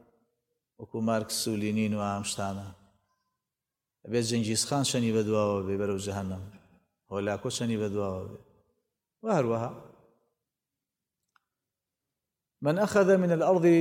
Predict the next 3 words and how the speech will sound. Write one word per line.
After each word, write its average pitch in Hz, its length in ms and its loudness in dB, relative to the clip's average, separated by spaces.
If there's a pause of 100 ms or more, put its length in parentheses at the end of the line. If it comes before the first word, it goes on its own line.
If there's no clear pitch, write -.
(200)
شيئاً 170 800 0 (320)
ظلماً 117 460 4 (960)
جاء 135 400 4